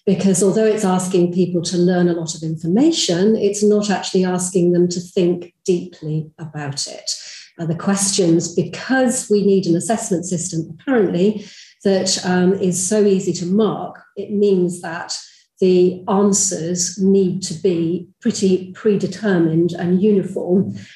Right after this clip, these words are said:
And what that means is that there's very little room for self-exploration, for creativity, for fresh thinking, and for people to think that they have really understood, put an effort into something. On a different level, I think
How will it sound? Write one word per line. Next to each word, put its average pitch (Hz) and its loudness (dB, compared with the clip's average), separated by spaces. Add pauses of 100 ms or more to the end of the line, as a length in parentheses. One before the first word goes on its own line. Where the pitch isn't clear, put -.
And 202 4
what 196 0
that 190 0
means 196 4
is 175 -6
that 190 -10
there's 165 0
very 214 0
little 165 -6
room 160 -8
for 175 -20
self-exploration, 175 -2
for 160 -10
creativity, 170 -2
for 151 -8 (140)
fresh - -10
thinking, 170 -2 (220)
and 196 0
for 196 0
people 190 2
to 180 -2
think 175 -2
that - -10
they 180 0
have 175 -2 (240)
really 170 2
understood, 175 0 (140)
put 185 -4
an 170 0
effort 170 -4
into 156 -4
something. 160 -6 (160)
On 214 2
a 202 2
different 202 -2
level, 175 -4
I 190 -2
think 196 2